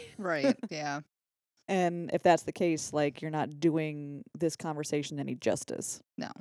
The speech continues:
Speaker 1: And, um, that I th-, I thought was, like,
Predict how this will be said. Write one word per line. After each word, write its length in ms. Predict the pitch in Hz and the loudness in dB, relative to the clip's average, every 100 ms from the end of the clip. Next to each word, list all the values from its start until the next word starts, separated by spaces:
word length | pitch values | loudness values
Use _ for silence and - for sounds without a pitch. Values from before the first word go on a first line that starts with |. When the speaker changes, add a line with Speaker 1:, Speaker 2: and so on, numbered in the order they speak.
| - - _ _ _ _ _ _ - | -20 -20 _ _ _ _ _ _ -2
Speaker 1:
And, 580 | 170 156 156 156 160 - | 0 0 -2 -6 -6 -2
um, 540 | 143 127 98 92 - - _ _ _ _ _ - - | 0 0 -2 -6 -14 -18 _ _ _ _ _ -8 4
that 160 | 160 110 | 6 6
I 40 | |
th-, 120 | 156 - | 4 0
I 80 | 156 | 0
thought 200 | 143 110 | 2 0
was, 140 | 135 | 0
like, 340 | 98 110 - | -2 -4 -8